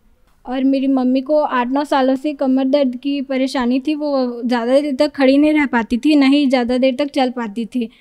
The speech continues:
मेरी मम्मी को कमर दर्द की परेशानी थी, तो डॉक्टर ने कहा था कि आपको ऑपरेशन कराना पड़ेगा।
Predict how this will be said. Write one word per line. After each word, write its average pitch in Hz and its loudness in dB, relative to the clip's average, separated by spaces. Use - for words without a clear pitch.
मेरी 254 -2
मम्मी 247 2
को 277 0
कमर 254 0
दर्द 254 0
की 262 -4
परेशानी 262 -2
थी, 269 -4
तो 277 -2
डॉक्टर 262 0
ने 285 2
कहा 262 -2
था 277 -4
कि 277 -4
आपको 269 -4
ऑपरेशन 262 0
कराना 247 -2
पड़ेगा। 247 -2